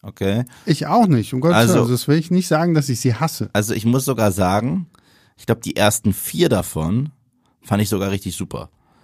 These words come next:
Speaker 1: Weil die mir so ein bisschen das gegeben haben, worauf ich lange gewartet hab und man es nicht kriegen konnte,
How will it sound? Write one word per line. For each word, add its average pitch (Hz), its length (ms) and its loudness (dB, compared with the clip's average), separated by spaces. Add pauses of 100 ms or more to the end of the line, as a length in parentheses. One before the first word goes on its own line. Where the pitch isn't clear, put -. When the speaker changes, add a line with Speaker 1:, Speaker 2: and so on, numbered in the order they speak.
(340)
Speaker 1:
Weil 90 220 2
die 95 80 2
mir 101 160 4
so 98 80 -4
ein 98 80 0
bisschen 107 240 -2
das 110 160 0
gegeben 104 400 0
haben, 98 260 2
worauf 95 420 -2
ich 92 440 -4
lange 101 320 0
gewartet 98 480 -2
hab 113 220 0
und 90 120 -8
man 90 160 2
es 90 200 -4
nicht - 240 -2
kriegen 98 420 -4
konnte, 165 680 -2